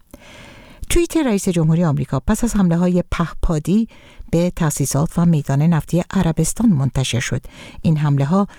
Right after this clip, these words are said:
باعث شد ظرفیت تولید نفت عربستان حدوداً نصف شود. حوثی‌های یمن مسئولیت حمله‌ها را پذیرفتند. همزمان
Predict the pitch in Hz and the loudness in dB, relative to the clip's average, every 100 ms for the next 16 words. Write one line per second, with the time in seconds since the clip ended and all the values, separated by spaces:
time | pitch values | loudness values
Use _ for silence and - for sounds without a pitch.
0 | - - 196 254 - 165 - 175 - 240 | -12 -2 -2 -2 -2 -4 -2 -2 -2 -4
1 | 262 240 196 180 190 202 180 226 - 196 | -2 -2 0 0 0 2 2 0 -2 -2
2 | 156 147 - 190 190 - - - - 277 | 0 -2 -2 0 0 -2 -20 -6 -2 0
3 | 247 262 240 - _ _ - - _ - | 2 2 0 -2 _ _ -10 -10 _ 0
4 | 196 208 - - - - 147 139 - - | 2 2 -2 -8 -10 -6 -4 -4 -8 -14
5 | - - 175 165 156 151 151 135 131 135 | -10 -4 -2 0 0 0 0 0 2 0
6 | - - - 170 - 180 180 180 170 180 | -2 -10 -2 -2 0 0 0 0 2 2
7 | 180 196 247 220 160 139 131 123 127 113 | 2 0 -2 0 0 0 0 -2 -2 -4
8 | - - - - 170 135 131 131 175 | -6 -20 -20 -4 -2 0 0 0 2